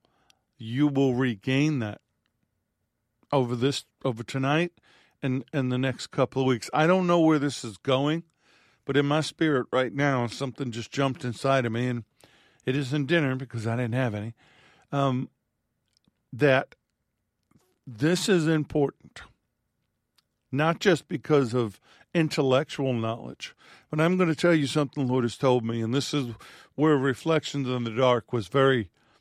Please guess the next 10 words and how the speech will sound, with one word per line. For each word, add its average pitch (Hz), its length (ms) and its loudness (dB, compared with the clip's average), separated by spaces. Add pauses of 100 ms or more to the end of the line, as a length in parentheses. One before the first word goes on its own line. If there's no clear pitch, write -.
(260)
meaningful, 131 800 0 (200)
is 127 120 0
that 127 120 4
I 135 160 4
could 123 260 -6
speak - 380 0
prophecy, 139 600 0
I 120 120 -2
could 127 200 -16
share 139 500 2